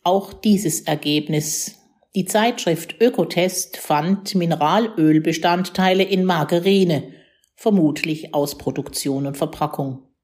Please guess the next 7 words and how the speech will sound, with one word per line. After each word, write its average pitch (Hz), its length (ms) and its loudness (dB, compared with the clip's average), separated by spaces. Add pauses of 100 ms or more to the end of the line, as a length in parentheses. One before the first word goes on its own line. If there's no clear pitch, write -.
(840)
Allerdings 202 680 2
auch 180 460 0
in 175 160 2
fast - 480 -4
allen 180 320 2
untersuchten 160 1040 -2
Butterprodukten. - 1200 -4